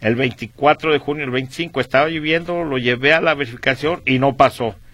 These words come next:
Desde diciembre compró, había hecho el humo, pero cuando lo estaban verificando salió un poco de humo blanco, después de lo rechazamos,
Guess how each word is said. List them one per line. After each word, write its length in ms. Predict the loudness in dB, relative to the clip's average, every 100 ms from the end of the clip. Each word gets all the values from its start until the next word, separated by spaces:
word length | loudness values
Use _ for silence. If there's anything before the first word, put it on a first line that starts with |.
| -20 -20 -20 -20 0
Desde 320 | 2 2 2
diciembre 480 | 0 4 2 4 0
compró, 1080 | 0 -4 -4 -4 -2 0 0 2 2 2 2
había 360 | 2 2 2
hecho 340 | 2 -4 -2 -2
el 120 | 0
humo, 360 | -2 -4 -8 -2
pero 220 | -4 -4
cuando 520 | -4 -4 -2 -4 -2
lo 120 | -2
estaban 400 | -2 0 0 0
verificando 640 | -2 -2 -4 0 -2 -2 -2
salió 260 | -2 -2
un 80 | -6
poco 320 | -8 -6 -4
de 80 | -4
humo 200 | -4 0
blanco, 380 | 0 0 -2 -6
después 400 | -6 -2 -4 -2
de 120 | -2
lo 180 | -2 -2
rechazamos, 840 | -6 -6 -6 0 0 0 -4 -12